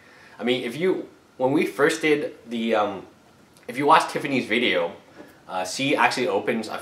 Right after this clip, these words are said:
I believe, a regular Eye of Ugin and a foil Eye of Ugin, and she doesn't even think anything of it because at that time it was nothing. Like, it wasn't worth any money.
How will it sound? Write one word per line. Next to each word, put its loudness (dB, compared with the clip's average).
I -6
believe, -2
a -2
regular 0
Eye 8
of 4
Ugin -2
and -6
a -8
foil 2
Eye 4
of -4
Ugin, -8
and -8
she -6
doesn't -4
even -2
think -6
anything -6
of 2
it 2
because -10
at 2
that 0
time 0
it -6
was -6
nothing. -6
Like, -8
it -6
wasn't 0
worth 4
any -6
money. -10